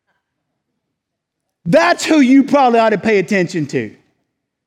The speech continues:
You don't want to turn back and look who's trying to follow you. You want to find somebody who's leading you to please the Lord just like you're trying to. That's what Paul's saying.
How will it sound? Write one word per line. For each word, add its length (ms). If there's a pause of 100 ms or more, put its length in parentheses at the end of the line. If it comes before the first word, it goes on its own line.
(760)
You 140
don't 220
want 200
to 80
turn 320
back 320
and 140
look 160
who's 220
trying 260
to 60
follow 320
you. 60
You 100
want 120
to 60
find 220
somebody 240
who's 100
leading 400
you 260 (280)
to 80
please 340
the 80
Lord 340
just 220
like 240
you're 140
trying 320
to. 260 (1300)
That's 180
what 220
Paul's 320
saying. 400